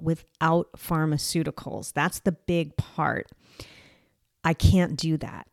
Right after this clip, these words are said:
I, I can't have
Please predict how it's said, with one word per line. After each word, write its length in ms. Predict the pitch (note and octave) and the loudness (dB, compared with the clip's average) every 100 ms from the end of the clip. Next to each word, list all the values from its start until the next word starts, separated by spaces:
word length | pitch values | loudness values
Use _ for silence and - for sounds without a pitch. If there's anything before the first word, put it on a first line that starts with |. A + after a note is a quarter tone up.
| _ - - _ _ - | _ -20 -20 _ _ -8
I, 240 | D3 - | -4 -2
I 40 | D3+ | -4
can't 600 | - - F#3+ F#3 F3+ - | -4 -2 0 2 0 -4
have 680 | - - F#3 E3+ E3+ D#3+ | -8 -2 0 2 2 -2